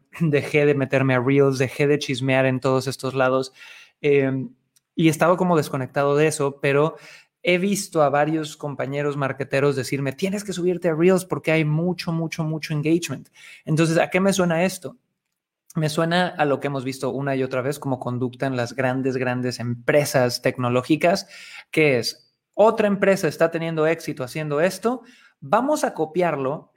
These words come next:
vamos a sacar un nuevo formato y vamos a regalar alcance", es decir, que lleguen a más gente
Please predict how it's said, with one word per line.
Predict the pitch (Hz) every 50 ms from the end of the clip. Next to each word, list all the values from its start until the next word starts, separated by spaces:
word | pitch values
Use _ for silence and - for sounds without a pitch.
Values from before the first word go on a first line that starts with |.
| _
vamos | - 139 135 175 196 226 247 -
a | -
sacar | 196 190 175 - - 185 180 185
un | 185 180
nuevo | 170 165 160 160 156
formato | - - 156 160 160 160 151 - - 143 156 - - _ - - - - _ -
y | 170
vamos | 147 165 170 185 180
a | 185
regalar | 165 165 160 160 151 143 135 139 139 139 147 156 160 175 180
alcance", | 180 165 151 151 - - 143 127 127 131 123 - - 175 214 240 214 - 139
es | 135 131
decir, | 135 120 147 139 135
que | - 135 127
lleguen | 131 143 143 147 151 151
a | 151
más | 151 147 147 147 147
gente | - 185 175 170 170 - 170 190 214 -